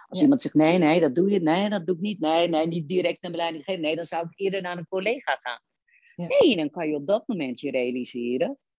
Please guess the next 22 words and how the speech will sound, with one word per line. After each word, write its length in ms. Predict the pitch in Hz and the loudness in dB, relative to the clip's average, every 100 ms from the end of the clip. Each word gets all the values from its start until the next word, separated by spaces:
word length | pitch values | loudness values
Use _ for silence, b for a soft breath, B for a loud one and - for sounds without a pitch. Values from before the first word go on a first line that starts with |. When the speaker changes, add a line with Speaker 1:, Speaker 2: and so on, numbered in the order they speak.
| _ _ | _ _
Speaker 1:
hoe 180 | 285 | 0
kan 200 | - 285 | 0 -2
ik 120 | 233 156 | -2 0
nou 200 | 143 127 | -2 -2
collega's 960 | 151 135 147 233 - 117 120 151 - - | -2 2 4 2 0 -8 -8 -10 -12 -12
helpen 720 | 165 165 214 - 131 143 170 | 2 4 4 2 0 0 0
de 60 | |
wegwijzer 1000 | 135 185 175 139 131 135 - 139 131 123 143 | 2 2 2 -2 -2 -4 -6 -4 -4 -4 -6
te 120 | 147 | -6
zijn 280 | 127 120 127 | -6 -4 -4
naar 160 | 147 | -4
informatie? 760 | 165 165 202 196 180 - - - _ | -4 -6 -4 -4 -4 -6 -14 -20 _
Speaker 2:
Ja, 200 | _ - | _ -6
ja. 180 | 185 160 - | -6 -6 0
Speaker 1:
En 220 | 175 226 - | 2 2 0
door, 400 | 196 254 247 226 | 2 6 8 6
door 280 | - 208 214 | 4 6 6
stel-, 460 | 214 - 302 403 - | 4 2 2 2 0
dat 340 | 220 247 240 - | 0 2 2 0
steeds 600 | - 302 349 - - - | 2 4 4 2 -4 0
te, 280 | 208 170 147 | 2 2 2
te, 300 | 165 151 | 2 2